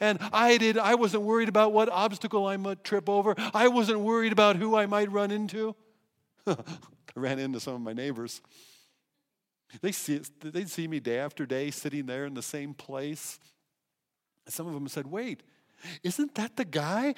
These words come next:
Isn't he?" They didn't really know me. They walked on by. "Isn't that the guy that used to, used to sit there and beg?"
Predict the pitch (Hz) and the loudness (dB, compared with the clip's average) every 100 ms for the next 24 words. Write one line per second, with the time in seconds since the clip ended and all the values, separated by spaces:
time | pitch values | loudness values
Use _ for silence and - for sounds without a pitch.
0 | 220 247 277 302 247 277 170 170 196 151 | -2 0 2 0 0 -2 -2 -6 -4 -6
1 | 104 107 143 185 120 160 _ _ _ - | -6 -8 -8 -8 -12 -14 _ _ _ -12
2 | 208 123 107 104 95 95 107 - 151 - | -8 -8 -8 -16 -16 -18 -20 -20 -20 -12
3 | 180 254 311 294 285 214 143 - 202 220 | -2 0 2 2 2 0 -2 -4 0 2
4 | 262 233 196 190 233 - 220 170 - 202 | 2 2 0 0 -4 -2 -2 -2 -4 -2
5 | 247 233 185 - 262 262 262 247 190 156 | -2 -2 -4 0 0 2 4 4 2 4
6 | 190 269 302 269 | 6 6 6 2